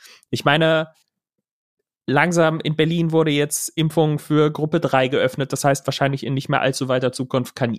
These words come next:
jeder geimpft werden. Ähm, das heißt, es wird langsam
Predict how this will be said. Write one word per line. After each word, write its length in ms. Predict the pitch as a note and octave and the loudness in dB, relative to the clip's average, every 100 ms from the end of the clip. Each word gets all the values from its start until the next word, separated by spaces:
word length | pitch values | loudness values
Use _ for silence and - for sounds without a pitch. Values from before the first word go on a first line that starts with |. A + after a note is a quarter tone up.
| - | -8
jeder 400 | G2+ G#2+ A#2+ C3+ | -2 2 2 2
geimpft 360 | A#2 C3+ - | 0 -4 -4
werden. 360 | B2+ B2 B2+ B2+ _ _ _ _ _ | 0 0 -2 -10 _ _ _ _ _
Ähm, 480 | B2 C3 C3 C3+ D3 _ _ _ _ _ _ | 2 4 4 -2 -6 _ _ _ _ _ _
das 180 | B2+ D3 | -2 2
heißt, 360 | C#3 E3+ - | 2 0 -4
es 160 | D3 - | -8 -2
wird 260 | D#3+ D#3+ | -4 -4
langsam 540 | A#2+ B2 D3+ D#3 D3+ | -4 -4 -2 -6 -6